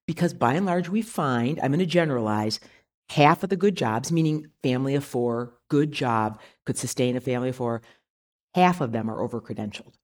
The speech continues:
It just became easy for people to say, "Ask for a college degree." It, and, and, and it does change H R. It's, I mean, like, no, no, you gotta focus on building talent, not buying it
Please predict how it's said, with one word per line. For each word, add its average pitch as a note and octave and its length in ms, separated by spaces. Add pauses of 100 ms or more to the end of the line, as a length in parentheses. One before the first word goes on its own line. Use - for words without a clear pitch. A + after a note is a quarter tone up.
(380)
It A#2+ 80
just D3 320
became D#3 380
easy B2+ 300
for A#2 120
people B2 300
to A2 80
say, A#2 340
"Ask C3+ 180
for C#3 120
a - 20
college A#2 300
degree." - 360 (400)
It, C#3 220
and, B2 240 (340)
and, C#3 220
and C#3+ 140
it C#3 80
does D4+ 200
change F4+ 300
H E4 180
R. D#4+ 200
It's, C3 180
I D#3+ 60
mean, E3 160
like, D3+ 240
no, G3 100
no, A3 220
you C#3+ 100
gotta A3 160
focus F#3+ 240
on C3 140
building G#3 400
talent, A#2+ 400
not D3 320
buying C3+ 420
it - 260